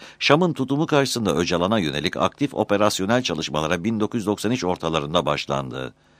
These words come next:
Bin dokuz yüz doksan dört Nisan ayına kadar çeşitli ülkelerden taşeronlar kiralandı.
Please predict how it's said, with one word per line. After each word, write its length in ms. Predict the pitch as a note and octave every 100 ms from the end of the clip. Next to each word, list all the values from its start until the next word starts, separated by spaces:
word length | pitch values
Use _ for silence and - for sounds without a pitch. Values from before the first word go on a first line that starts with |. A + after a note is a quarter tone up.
| - - - -
Bin 220 | B2 E3
dokuz 180 | E3+ F3+
yüz 80 | D3
doksan 400 | D#3 - C#3 C#3
dört 180 | C3+ -
Nisan 340 | C#3+ - A2
ayına 280 | D2 D2+ D#2
kadar 220 | C#2+ D#2+
çeşitli 420 | - G2+ B2 C#3+
ülkelerden 640 | D3+ - G#2 G#2+ F#2+ A2 A2
taşeronlar 640 | G2+ - F#2+ F#2+ F2 F#2
kiralandı. 800 | D#2 D2+ C#2 C2+ C2+ B1+ B1+ B1